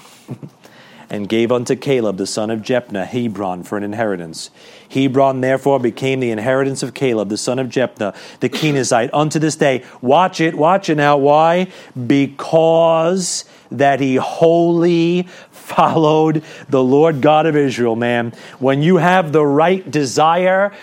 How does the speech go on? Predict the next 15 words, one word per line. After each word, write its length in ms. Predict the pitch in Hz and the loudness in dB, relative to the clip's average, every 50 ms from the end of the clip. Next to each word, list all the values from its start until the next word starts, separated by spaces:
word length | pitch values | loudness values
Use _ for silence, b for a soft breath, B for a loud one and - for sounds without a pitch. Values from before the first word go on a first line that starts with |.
| B B | B B
when 200 | 139 139 143 151 | -2 0 2 2
you 100 | 175 175 | 0 0
put 320 | 185 - 196 196 196 - | 2 2 2 2 4 2
your 200 | 185 175 160 143 | 2 2 2 2
heart 280 | - 165 180 196 190 185 | 2 2 4 4 4 2
into 380 | 185 196 202 - - 202 202 | 0 -2 -2 -2 0 2 2
it, 220 | 196 202 202 196 B B B B B - | 2 2 -2 -4 B B B B B -10
Joshua, 880 | 120 107 135 165 196 202 196 185 - - 196 185 185 190 196 208 202 208 B B B | -6 0 2 2 2 2 0 -2 0 0 2 2 4 2 2 0 -2 -4 B B B
I 140 | 147 170 | 0 2
mean 260 | 170 170 165 156 143 131 | 2 0 -2 -2 -4 -4
Jesus, 600 | 104 135 175 190 202 180 151 196 208 214 190 - B B B B | -2 0 0 0 0 2 2 2 2 2 0 -4 B B B B
no, 140 | 170 175 | 2 2
I 100 | 180 185 | 2 2
mean 220 | 180 175 165 151 131 | 2 0 -2 -2 -2
Joshua, 680 | 113 160 185 185 190 185 - - 202 190 190 185 185 | 0 2 2 2 2 0 0 0 2 2 2 0 -2